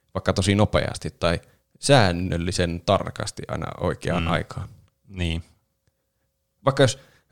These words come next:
Speaker 1: mä nyt yritän vähä-, vähätellä muita pelejä, kaikki pelit on omalla <laughs> tavallaan vaikeita ja hyvät pelaajat,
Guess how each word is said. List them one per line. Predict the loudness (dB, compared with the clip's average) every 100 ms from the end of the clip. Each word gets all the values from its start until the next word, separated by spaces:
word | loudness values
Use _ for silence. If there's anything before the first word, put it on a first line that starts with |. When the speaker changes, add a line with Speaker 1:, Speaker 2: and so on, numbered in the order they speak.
| -8 -8
Speaker 1:
mä | 0 2
nyt | 6
yritän | 6 6
vähä-, | 4 2 0 2
vähätellä | 2 2 0
muita | 0 0
pelejä, | 2 4
kaikki | 4 2 0 -10 -12 -4
pelit | 0 0 0
on | -2 -2 -6 -8 -20 -2
omalla | 2 4 2
<laughs> | 4
tavallaan | 8 8 8
vaikeita | 8 6 2 4
ja |
hyvät | 6 6 4
pelaajat, | 0 0 -2